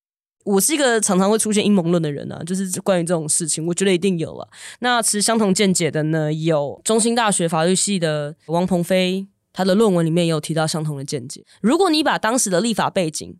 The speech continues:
立法理由跟当时的国际政治的背景，你拿出来看的时候，你摊开来看的时候，你会发现一些你觉得是巧合吗？我不这么觉得。所以大麻违法历史，其实你说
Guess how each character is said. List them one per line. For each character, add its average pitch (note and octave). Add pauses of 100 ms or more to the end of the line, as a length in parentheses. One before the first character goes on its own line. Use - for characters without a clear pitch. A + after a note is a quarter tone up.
(100)
立 C4
法 G3
理 F3+
由 C#3
跟 G3+
当 A3+
时 -
的 E3
国 D#3
际 G3
政 F#3
治 F3
的 D3
背 C3+
景， - (240)
你 F#3+
拿 F#3
出 A3+
来 E3+
看 G3+
的 D#3+
时 D#3+
候， F3+
你 D3+
摊 -
开 G#3+
来 E3
看 F#3
的 D#3
时 E3
候， D#3
你 D#3
会 E3
发 E3+
现 F3
一 E3+
些 E3+
你 F#3
觉 E3+
得 F#3
是 A#3
巧 D#3
合 D3+
吗？ D#3+
我 D3
不 -
这 -
么 F#3
觉 E2
得。 - (440)
所 -
以 F#4
大 E4
麻 G#3+
违 F#3
法 F3
历 A3+
史， -
其 -
实 E3 (260)
你 F3+
说 C4